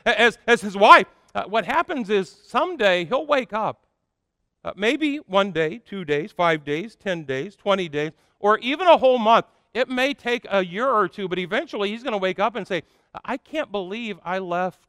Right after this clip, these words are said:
her for this. I, I, I can't believe I left them for,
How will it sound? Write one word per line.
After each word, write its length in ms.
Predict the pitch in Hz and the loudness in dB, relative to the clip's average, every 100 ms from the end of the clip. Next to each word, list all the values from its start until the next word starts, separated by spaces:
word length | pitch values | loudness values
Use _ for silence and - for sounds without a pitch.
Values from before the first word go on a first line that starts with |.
| _ _ _ _ _ _ _ _ _ _ _ | _ _ _ _ _ _ _ _ _ _ _
her 400 | 233 247 160 143 - _ | -6 -2 -2 -4 -12 _
for 400 | - 151 143 139 117 | -10 -4 -4 -6 -12
this. 420 | 185 160 _ _ _ _ _ _ _ _ _ _ _ _ _ | -14 -14 _ _ _ _ _ _ _ _ _ _ _ _ _
I, 60 | 294 | 10
I, 360 | 277 320 339 | 12 12 12
I 40 | 392 | 10
can't 260 | 349 359 | 6 2
believe 360 | 269 269 330 226 | 2 4 2 6
I 140 | 247 | 6
left 440 | 240 233 233 - _ _ _ _ _ 131 | 6 6 4 2 _ _ _ _ _ -12
them 440 | 120 320 311 220 208 | -2 0 2 0 -4
for, 440 | - 220 220 202 | -8 -2 0 0